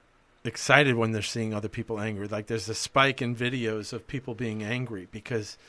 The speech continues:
it gives people an access to their own anger that they're not getting or feeling in general, that they've muted in themselves. So we're all kind of getting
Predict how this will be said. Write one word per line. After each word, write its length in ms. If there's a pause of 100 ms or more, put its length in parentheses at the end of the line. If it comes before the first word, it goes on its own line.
(220)
it 120
gives 280
people 340
an 80
access 500
to 120
their 200
own 280
anger 560 (440)
that 180
they're 120
not 220 (800)
getting 440
or 160
feeling 600
in 160
general, 600 (580)
that 180
they've 200
muted 400
in 140
themselves. 580
So 160
we're 220
all 400
kind 220
of 160 (500)
getting 380